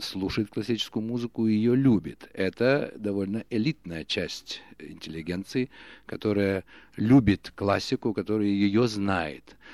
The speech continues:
Для того, чтобы наслаждаться хорошей музыкой, нужно ее часто слушать.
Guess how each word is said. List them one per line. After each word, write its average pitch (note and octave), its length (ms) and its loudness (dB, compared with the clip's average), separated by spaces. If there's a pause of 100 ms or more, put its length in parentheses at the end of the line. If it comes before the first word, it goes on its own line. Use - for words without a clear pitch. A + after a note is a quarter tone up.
(140)
Для G2+ 120 -8
того, A2 140 2
чтобы G#2 220 -2
наслаждаться G#2 680 0
хорошей F#2+ 380 -4
музыкой, B2+ 440 0
нужно G2 320 -2
ее F#2+ 480 0
часто - 400 -4
слушать. - 600 -12